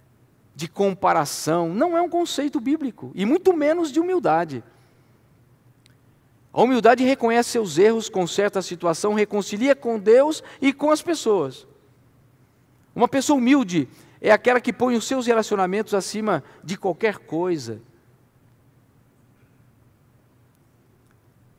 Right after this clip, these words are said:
Esse é o, é um plano de humildade?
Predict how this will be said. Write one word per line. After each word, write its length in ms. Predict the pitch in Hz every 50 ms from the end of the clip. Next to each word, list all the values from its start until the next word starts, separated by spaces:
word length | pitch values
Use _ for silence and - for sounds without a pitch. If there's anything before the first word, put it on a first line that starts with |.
| _ _ _
Esse 420 | - 175 285 - - - 381 403 392
é 80 | 285
o, 300 | 185 151 139 120 117 90 95
é 60 | 117
um 120 | 131 139 131
plano 460 | - 123 143 160 160 147 123 113 101
de 180 | 101 110 123
humildade? 680 | 135 127 120 113 107 107 139 180 226 262 226 147 113 104